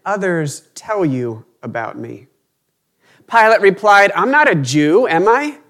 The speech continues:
Your own nation and the chief priests have handed you over to me.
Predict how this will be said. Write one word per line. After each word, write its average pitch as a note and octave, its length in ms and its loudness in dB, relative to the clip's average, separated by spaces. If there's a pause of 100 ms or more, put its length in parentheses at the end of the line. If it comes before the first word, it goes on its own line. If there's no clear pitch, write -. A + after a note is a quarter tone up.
(580)
Your G#3 180 0
own A#3 320 2
nation D#3 720 -2
and F3 160 0
the F3+ 60 -2
chief A#3 440 -10
priests - 500 -8
have E3 120 -14
handed A#3 460 -4
you A3 140 -2
over A3+ 320 2
to E3+ 180 -6
me. C#3 260 -4